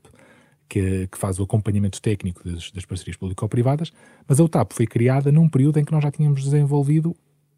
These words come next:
quase noventa por cento das nossas parcerias público-privadas. Ora, isto não faz nenhum sentido. Nós desenvolvemos e, quando acabamos de desenvolver,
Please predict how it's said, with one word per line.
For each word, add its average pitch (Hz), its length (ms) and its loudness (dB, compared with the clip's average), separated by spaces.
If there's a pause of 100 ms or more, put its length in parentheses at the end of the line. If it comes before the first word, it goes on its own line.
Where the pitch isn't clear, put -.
(180)
quase 156 400 0
noventa 156 320 4
por - 140 -6
cento 156 180 0
das 151 80 0
nossas 151 220 0
parcerias 147 400 -4
público-privadas. 139 880 -6 (100)
Ora, 95 100 -10
isto 92 160 -6
não 123 140 4
faz - 320 -2 (280)
nenhum 139 180 6
sentido. 131 500 2 (320)
Nós 98 160 -4
desenvolvemos 139 680 4
e, 160 40 -2
quando 165 260 2
acabamos 165 420 2
de 151 60 -4
desenvolver, 165 440 0